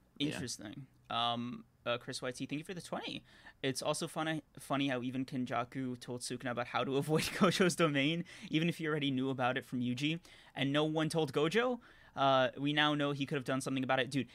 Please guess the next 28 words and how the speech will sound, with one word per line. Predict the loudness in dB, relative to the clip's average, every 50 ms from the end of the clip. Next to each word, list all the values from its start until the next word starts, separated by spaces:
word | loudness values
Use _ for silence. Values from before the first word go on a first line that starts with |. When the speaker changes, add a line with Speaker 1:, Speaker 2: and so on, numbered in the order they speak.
| -16 -16 -16 -14 -12
Speaker 2:
yes, | -10 0 6 8 8 8 8 4 2 2
you | 2
actually | 2 2 0 -2
touched | 0 0 -2 0 0 -2
on | -2 -2
something | -2 -2 -2
that | -2 -2 -2
really | -2 -2 0 0 0
bothered | 0 0 0 0 0 -2
me. | -2 -2 -4 -6 -12 -20 -18 -8 0
Kenjaku | 2 2 4 6 4 4 4 4 4 4
knows | 4 4 2 2
this, | 2 0 0 0
and | 0
he | 0
told | 0 0 0 0
Sukuna | 0 0 0 0 0 0 2
about | 4 4 4 4
it. | 2 0 -4 -10 -12 -6
So | 2 4 4
that | 4 4
means | 4 2
canonically, | 4 4 6 6 6 6 4 2 2 0 -2 -2 -4 -8 -18 -20 -20 -20 -20 _ 0 4
Kenjaku | 6 6 8 8 6 6 6 6 6
did | 6 4 4
more | 4 2 4 6 6 6 6
for | 6 4 2
Sukuna | 4 4 4 4 4 6 6 6 6 6